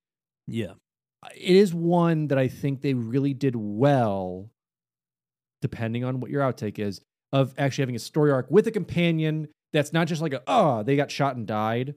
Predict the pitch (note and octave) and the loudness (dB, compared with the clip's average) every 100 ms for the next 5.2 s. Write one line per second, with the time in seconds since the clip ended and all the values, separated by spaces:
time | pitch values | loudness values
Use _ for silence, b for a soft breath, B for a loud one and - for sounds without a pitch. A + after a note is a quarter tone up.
0 | _ _ - C#3 - D3 D#3+ D3 D3 - | _ _ -8 -6 0 2 2 2 -2 -2
1 | C#3+ C3 - - - D3+ C#3 D3 C#3+ C3 | -4 -4 -8 -12 -4 0 4 4 2 -4
2 | - _ _ - A#2 A2 G#2+ G#2 D3 E3+ | -16 _ _ -4 -2 -2 -4 -2 -2 0
3 | E3 - _ _ _ _ _ _ _ _ | -2 -6 _ _ _ _ _ _ _ _
4 | _ B2+ - _ - C#3+ A#2+ A#2+ A#2 A2 | _ -18 -18 _ -4 0 2 0 -2 -4
5 | A2 | -6